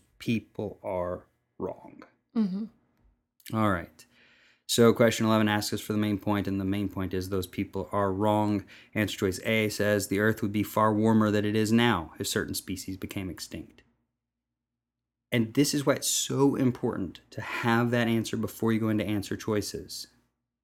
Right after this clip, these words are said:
Speaker 1: Um, because you don't have to spend any time examining or analyzing answer choice A. You can simply say, A doesn't say those people were wrong.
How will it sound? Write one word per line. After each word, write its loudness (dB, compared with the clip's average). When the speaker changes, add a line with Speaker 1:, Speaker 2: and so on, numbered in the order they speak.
Speaker 1:
Um, -2
because 0
you 6
don't 8
have 2
to -2
spend -2
any 6
time 2
examining 2
or 0
analyzing 2
answer -4
choice -4
A. 0
You 0
can -4
simply 0
say, -2
A 4
doesn't 2
say 2
those 0
people -6
were 0
wrong. 0